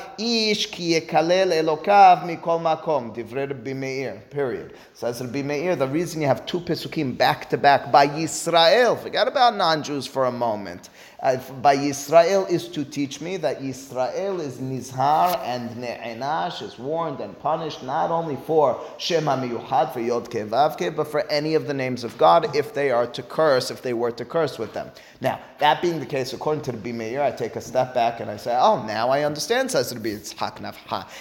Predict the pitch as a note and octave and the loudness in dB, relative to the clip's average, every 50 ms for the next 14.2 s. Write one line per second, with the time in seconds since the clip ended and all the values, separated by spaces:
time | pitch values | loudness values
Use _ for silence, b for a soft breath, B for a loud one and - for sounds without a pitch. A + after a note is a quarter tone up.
0 | B - E3 C3+ A#2+ B2+ F3 F3+ G3+ A#3 A#3 A#3 - - - C#3 - - - - | B -6 -6 -6 -2 0 2 4 4 4 2 0 -2 -4 -4 -4 -4 -8 -2 0
1 | D3 C#3 C3+ B2+ B2 - - C3 B2+ B2+ - - C#3+ C3+ C3 C3 C3+ B2+ - - | 0 0 0 -2 -6 -6 -6 -6 -8 -8 -6 -2 -2 -2 0 -2 -4 -6 -6 -8
2 | - A#2+ A#2+ A2+ - - A2+ G#2+ A2 B2+ D3+ D#3 B B B B B - F3+ E3+ | -4 -2 0 0 0 -2 -4 -6 -6 -6 -8 -10 B B B B B -2 -2 -2
3 | F3+ - - F3+ F#3+ F#3 E3 D#3+ D3+ D3 C#3+ C3+ C3 B2+ B2 B2 B2 B2 B2 - | -2 -6 0 6 8 8 8 8 8 6 6 6 6 6 6 4 4 2 0 0
4 | B2+ C#3 D#3 D3+ - - D3+ C3 B2 A#2 A#2 B2 C#3 C#3+ C3 - - B2 C3 D3 | 0 0 0 0 -2 -4 -4 -4 -4 -4 -2 -2 -4 -4 -6 -6 -4 -4 -2 0
5 | E3 F#3 G3 E3+ D3 C#3 C3+ B2 A#2+ A2+ - - A2+ A2 A#2 B2+ D3+ F3+ F#3+ F3+ | 0 0 0 -2 -2 -2 -2 -2 -2 -4 -6 -8 -8 -6 -6 -4 -2 -2 -2 -4
6 | C3+ - D3+ D3+ C#3 C3 B2+ A#2 G#2 - - D3 D#3+ D#3 D3+ D3+ C#3+ D3 D3 D3 | -4 -2 2 4 6 6 6 4 2 0 2 2 2 2 2 2 4 4 4 2
7 | C3+ - - D3+ D3+ D3+ D3+ C3+ B2+ - - D#3+ D3+ D3 B2+ C3+ C3+ - - - | 0 -4 -4 -2 -2 -2 -4 -6 -10 -2 2 4 6 6 4 2 -2 -4 -2 -2
8 | D#3 D#3 D#3+ D#3 C#3+ A#2 G#2 A#2 A#2+ A#2+ A2+ A2+ A2+ A2+ A2 G#2+ B B B B | -2 0 2 0 0 0 0 -4 -4 -2 -2 0 0 -2 -4 -8 B B B B
9 | B D3+ D#3+ C#3+ D3 C#3 C3 - - - D3 D#3 D#3 D3 C#3 - C#3 A2 B2+ B2+ | B -2 0 2 2 0 0 -2 -2 0 0 0 2 0 -2 -6 -4 -2 0 0
10 | A#2+ A2 G#2+ A2 A2 - - - - C#3+ C3+ D3 C#3+ B2+ A2 B2+ A#2 A#2 C#3 D#3+ | 0 0 -2 -6 -12 -14 -6 2 4 6 6 6 6 4 2 0 2 2 2 2
11 | - - - - - - D#3+ E3 E3+ E3 B3 B3+ A#3+ G#3 E3+ D#3 C#3+ - - - | 0 -6 -14 -18 -12 -8 -6 -6 -4 -2 -2 0 0 2 2 2 0 -2 -4 -2
12 | D#3+ D#3 F3 G3+ G3 - - E3 D3 A#2+ G#2+ A2 A2+ C3+ D3 D3+ - - A3+ B3+ | -2 -2 0 -2 -4 -6 -8 -8 -8 -8 -8 -8 -8 -8 -10 -10 -10 -12 -10 -8
13 | C4 A#3+ - - - F3+ F3 F3 F3+ E3+ - E3 D#3+ D3 - C3+ B2 A2+ A2+ A2+ | -8 -8 -8 -8 -6 -6 -4 -4 -6 -6 -4 -4 -2 -2 -2 -2 -2 -2 -2 -4
14 | B2 D3 F#3 | -4 -6 -6